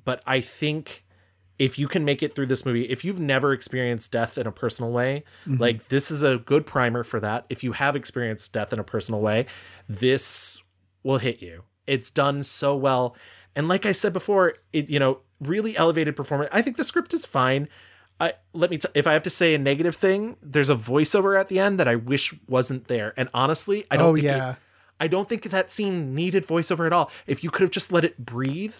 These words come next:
Speaker 1: don't give the
Speaker 2: Yeah.
Speaker 1: characters lines, just let, like, what's happening happen and cut out that voiceover. How beautiful would that moment have been? I won't say what it is, but,
Speaker 2: I agree.
Speaker 1: but yeah, I,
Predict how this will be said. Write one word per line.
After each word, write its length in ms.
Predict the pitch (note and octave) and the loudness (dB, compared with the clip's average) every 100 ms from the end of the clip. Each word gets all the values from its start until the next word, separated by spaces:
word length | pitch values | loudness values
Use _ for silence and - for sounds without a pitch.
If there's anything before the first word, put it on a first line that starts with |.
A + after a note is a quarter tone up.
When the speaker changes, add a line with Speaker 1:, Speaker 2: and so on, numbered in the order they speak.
| _ | _
Speaker 1:
don't 200 | E3 G#3+ | 0 2
give 120 | A#3 A3 | 2 0
the 80 | |
Speaker 2:
Yeah. 40 | C3 | 2
Speaker 1:
characters 320 | A3 G#3+ F#3 | 0 0 -4
lines, 640 | D#3 B2+ B2 C#3 E3 - - - _ | 2 2 2 0 -6 -10 -16 -20 _
just 340 | - F3 - D#3 | 0 2 2 2
let, 260 | D#3+ - C#3 | 0 0 0
like, 260 | C3 - - | 0 0 -2
what's 200 | C#3 D3+ - | 0 0 0
happening 460 | D#3 D3+ E3 D3+ | 0 0 0 -2
happen 600 | B2 A#2+ B2 F#3+ G#3 G#3+ - - _ | -2 0 0 -2 -4 -6 -12 -20 _
and 180 | C3+ C3+ | -4 -4
cut 200 | - C#3+ | -4 0
out 180 | D3 D3+ | 0 2
that 140 | C#3 B2 | -2 0
voiceover. 580 | B2 B2+ E3+ F#3+ G#3+ - - - | -2 0 0 0 -2 -6 -18 -14
How 140 | - | -10
beautiful 500 | E3 - C#3 C3 A#2+ G2+ | -10 0 2 2 0 -2
would 120 | F#2+ | -2
that 160 | G#2 G#2+ | -4 -2
moment 220 | G#2 G2 | -2 -2
have 80 | - | -4
been? 240 | G2 G#2 - - | -6 -8 -6 -2
I 60 | |
won't 280 | D3+ D#3+ - | 0 -2 -2
say 160 | D3+ C3 | 0 2
what 180 | A2 | 2
it 100 | G#2+ | 0
is, 280 | G2+ D#2+ - | -4 -6 -10
but, 340 | - A#2 A2 - - - - - | -6 -2 -2 -4 -16 -20 -20 -8
Speaker 2:
I 100 | D3+ | -2
agree. 200 | C3+ D3 | 0 0
Speaker 1:
but 40 | E3 | 0
yeah, 240 | F3+ A#2+ - | 0 0 -2
I, 220 | D3+ D#3+ | -2 -2